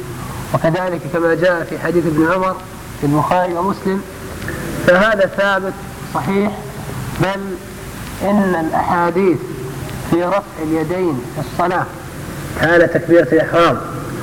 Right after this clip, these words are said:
وبقية ما ذكر متواترة، هي متواترة. وقد ذكر الكشميري رحمه الله أن هذه الأحاديث متواترة في رفع اليدين،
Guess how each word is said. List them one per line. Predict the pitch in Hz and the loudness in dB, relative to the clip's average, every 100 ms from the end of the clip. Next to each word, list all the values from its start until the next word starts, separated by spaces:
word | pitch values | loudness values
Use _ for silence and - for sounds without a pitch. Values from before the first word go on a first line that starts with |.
| - - 151 | -6 -2 2
وبقية | 143 160 185 175 170 | 4 4 4 2 2
ما | 156 | 2
ذكر | 156 151 202 214 - - - | 2 0 0 -2 -6 -14 -6
متواترة، | 170 - 165 180 156 123 117 - - - - - - - | -4 0 2 2 0 -4 -10 -10 -10 -8 -6 -4 -2 6
هي | 175 196 208 - - - - - - | 8 8 6 -2 -10 -10 -12 -10 0
متواترة. | 160 151 160 175 180 170 165 175 175 - - - - - | 0 2 4 4 4 0 0 -2 -4 -12 -14 -12 -12 -6
وقد | 151 147 160 190 | -4 -2 0 -2
ذكر | 208 190 | -2 -2
الكشميري | 156 - 151 120 185 170 | -2 -4 -4 2 2 4
رحمه | 147 135 175 170 156 | 2 2 4 4 6
الله | 170 196 202 - - - - | 6 6 4 -4 -10 -10 -4
أن | 151 170 | 4 6
هذه | 160 190 190 170 | 6 6 4 4
الأحاديث | 156 151 165 160 208 226 - - - - - 180 | 0 0 -2 2 4 2 -2 -10 -10 -10 -2 0
متواترة | 175 185 226 220 208 180 165 170 | 0 2 4 4 2 -4 -8 -4
في | 165 | -2
رفع | 214 214 | -2 -2
اليدين، | 180 170 170 165 | 0 0 0 -2